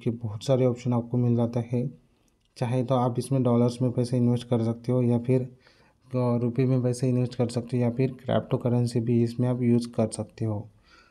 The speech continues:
और बाकी इसमें देख सकते हो विड्रॉल का ऑप्शन बहुत ईजी है। विड्रॉल पे क्लिक करके यहाँ पे देख सकते हो मिनिमम पाँच डॉलर और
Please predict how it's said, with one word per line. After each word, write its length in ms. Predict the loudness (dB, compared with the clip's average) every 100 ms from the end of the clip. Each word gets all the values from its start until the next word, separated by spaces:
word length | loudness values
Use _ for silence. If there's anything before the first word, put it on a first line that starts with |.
| _ _
और 240 | 0 2
बाकी 360 | 2 0 2 2
इसमें 280 | 4 4 2
देख 120 | 0
सकते 240 | -4 0
हो 60 | 2
विड्रॉल 300 | 2 2 0
का 140 | 0 -2
ऑप्शन 480 | -2 -4 -2 0 2
बहुत 320 | 2 2 2
ईजी 200 | 0 2
है। 160 | 2 4
विड्रॉल 320 | 2 2 2
पे 140 | 0
क्लिक 320 | -2 0 -2
करके 300 | 0 -2 0
यहाँ 300 | -2 -2 -2
पे 180 | -2 -2
देख 160 | 0 -2
सकते 240 | -6 -6
हो 120 | -6 -6 _ _ _ _ _ -2
मिनिमम 500 | 0 2 2 2 0
पाँच 380 | 0 0 0 0
डॉलर 320 | 2 2 0
और 320 | -2 -4 -2